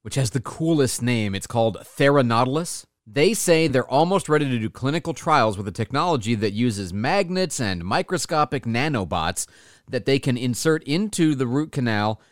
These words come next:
after they've killed off the pulp, and the bots are, can basically be pushed toward and detecting bacteria, and then there's a surface effect that they can use to heat the bot, which kills the bacteria.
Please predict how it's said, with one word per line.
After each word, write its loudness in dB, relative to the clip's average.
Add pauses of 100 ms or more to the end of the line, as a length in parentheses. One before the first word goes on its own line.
(120)
after 2
they've 2
killed 2
off 4
the -8
pulp, 2 (400)
and 2
the 2
bots 4
are, 0
can 0
basically 2
be -4
pushed -6
toward 2
and -4
detecting -2
bacteria, 2 (400)
and 0
then 2
there's 2
a -4
surface -4
effect -6
that -8
they -2
can -4
use 0
to -6
heat -8
the -2
bot, 2
which -8
kills 0
the -4
bacteria. 0